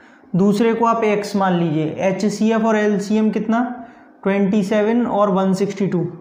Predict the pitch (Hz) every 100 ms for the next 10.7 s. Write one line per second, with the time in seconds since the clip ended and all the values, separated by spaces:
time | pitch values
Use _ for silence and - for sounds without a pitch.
0 | - - 185 185 240 233 220 220 202 214
1 | 226 202 214 196 226 247 262 - - -
2 | - - 190 190 190 196 190 226 214 214
3 | 185 190 233 285 - - - - - -
4 | - _ - 190 190 254 202 - - -
5 | - - 202 185 170 185 - - - 185
6 | 226 214 220 220 214 208 220 202 196 220
7 | 226 - 175 139 - - 185 202 185 160
8 | 147 - 165 208 269 208 190 226 220 220
9 | 226 254 226 220 226 226 226 220 214 220
10 | 220 233 202 202 202 214 233